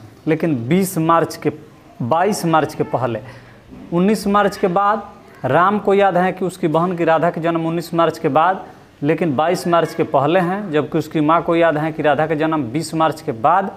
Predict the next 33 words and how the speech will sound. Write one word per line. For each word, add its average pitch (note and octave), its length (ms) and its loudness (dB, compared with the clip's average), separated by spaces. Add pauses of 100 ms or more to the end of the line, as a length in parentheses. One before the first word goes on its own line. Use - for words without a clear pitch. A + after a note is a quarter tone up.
(640)
लेकिन G3+ 480 -2 (460)
चौबीस F3 580 0
मार्च F3 300 0
के - 120 -2
पहले D#3+ 360 2
हैं। F3 200 -2
अगर D#3+ 240 0
दोनों F#3+ 260 0
कथन F3+ 280 -2
सत्य F3 300 -2
हो D#3 60 2
तो D#3+ 120 -4
बताए D#3 320 2
कि D3 100 0
राधा C#3+ 240 0
का C#3 80 -6
जन्म C3+ 240 -4
किस C3 240 -8
तारीख A#2+ 240 -4
को C3+ 80 -8
हुआ G#2+ 260 -10 (580)
है। C3 260 -2 (360)
दोस्तों, E3+ 260 -2
आपसे D#3+ 420 -4 (400)
पूछ D#3+ 180 -4
रहे D#3+ 120 -2
हैं D3+ 100 -6
कि D#3 100 -6
राधा C#3+ 220 -2
का D#3 100 -6
जन्म D3+ 300 -4
रियल D3 340 -2
में C#3+ 180 -6